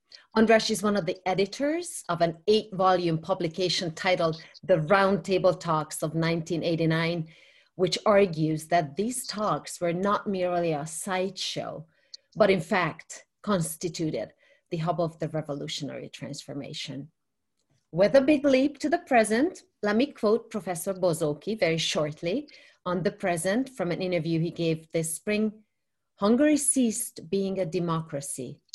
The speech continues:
or a rule of law state, roughly in twenty fifteen, twenty sixteen. We'll take it from there later." I'm extremely honored to have with us Mister Thomas Melia, who currently serves as the Washington Director of pan America.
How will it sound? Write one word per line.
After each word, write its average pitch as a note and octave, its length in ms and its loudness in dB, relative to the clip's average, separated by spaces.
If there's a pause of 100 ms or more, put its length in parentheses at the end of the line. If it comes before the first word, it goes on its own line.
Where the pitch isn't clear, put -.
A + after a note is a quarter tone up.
(140)
or G3 300 2
a G#3+ 40 0
rule F3+ 300 0
of D3+ 160 -2
law E3 280 0
state, B2+ 640 -10 (320)
roughly D3+ 580 -4 (480)
in F3 100 -8
twenty E3 240 0
fifteen, D#3 600 -10 (260)
twenty G2 260 -12
sixteen. - 760 -14 (360)
We'll D3 200 -6
take - 280 -12
it C#3 80 -8
from F3+ 280 -8
there C3+ 260 -4
later." F#2+ 560 -12 (540)
I'm A3+ 160 6
extremely C4+ 600 6
honored B3+ 400 6
to A#3+ 100 4
have A3 180 2
with A3+ 160 2
us D4 280 0
Mister G3+ 300 -2
Thomas A3+ 480 0
Melia, G3+ 540 2 (280)
who G3 100 0
currently G3+ 460 2
serves F#3+ 600 0
as D#3+ 180 -2
the F#3 100 0
Washington F3 540 -2
Director E3+ 420 -2
of E3 200 -4
pan E3+ 240 -4
America. D#3+ 640 -2